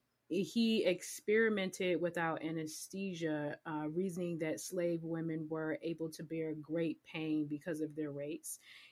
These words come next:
Speaker 2: He made them, um, or he felt that they were more durable, uh,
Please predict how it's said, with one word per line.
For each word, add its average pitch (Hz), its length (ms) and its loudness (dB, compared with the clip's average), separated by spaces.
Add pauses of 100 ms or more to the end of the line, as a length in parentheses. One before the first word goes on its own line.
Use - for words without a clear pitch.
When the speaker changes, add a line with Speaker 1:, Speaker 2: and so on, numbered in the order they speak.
Speaker 2:
He 196 180 2
made 175 540 6
them, 160 500 2 (120)
um, 156 800 2 (640)
or 165 160 0
he 208 160 0
felt 156 320 0
that 156 180 2
they 165 200 4
were 160 240 2
more 156 280 0
durable, 170 640 0 (460)
uh, 165 360 4